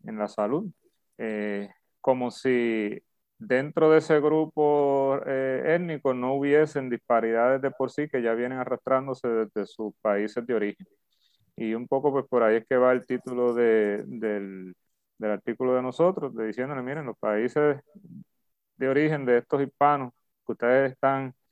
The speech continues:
estudiando en Estados Unidos ya vienen dentro de su propio grupo étnico, ya hay manifestaciones, eh, de colorismo, eh, entre ellos mismos". Así que eso es un factor que, que también hay que tomar en cuenta.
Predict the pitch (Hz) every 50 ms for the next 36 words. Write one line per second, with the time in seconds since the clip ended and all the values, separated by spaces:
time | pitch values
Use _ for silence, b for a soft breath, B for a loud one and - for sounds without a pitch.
0 | _ _ _ _ _ - 110 - - 123 120 120 123 127 127 131 131 131 127 123
1 | 117 - 131 127 127 127 131 139 139 151 170 165 147 123 110 104 117 120 127 135
2 | 131 135 143 143 147 139 123 117 117 110 113 120 135 151 156 156 147 143 - 139
3 | - - 127 135 135 - 139 135 127 - 143 147 156 156 - - 143 131 123 113
4 | - _ _ _ _ _ _ _ _ _ - 156 156 156 151 143 123 110 - -
5 | 113 - - - 117 104 113 113 120 131 135 135 135 135 143 139 135 127 123 117
6 | - 113 107 - - 104 98 - - 117 110 113 117 123 127 127 123 117 - -
7 | - _ _ _ _ _ _ _ _ _ _ - 120 117 117 113 113 113 113 110
8 | 110 110 110 110 110 113 113 113 - 127 131 127 139 160 170 165 156 139 131 127
9 | - _ _ _ _ _ _ _ _ _ _ _ - 113 113 110 110 - - 143
10 | 120 117 101 120 117 120 123 135 135 131 117 107 101 95 92 95 - _ _ _
11 | - 110 - - 113 - - 135 127 127 120 - 131 127 123 123 131 131 120 -
12 | 127 110 - - 127 123 120 123 117 113 107 110 110 107 110 113 113 117 110 -
13 | 110 110 110 107 107 107 107 104 - _ 98 90 87 90 90 - 104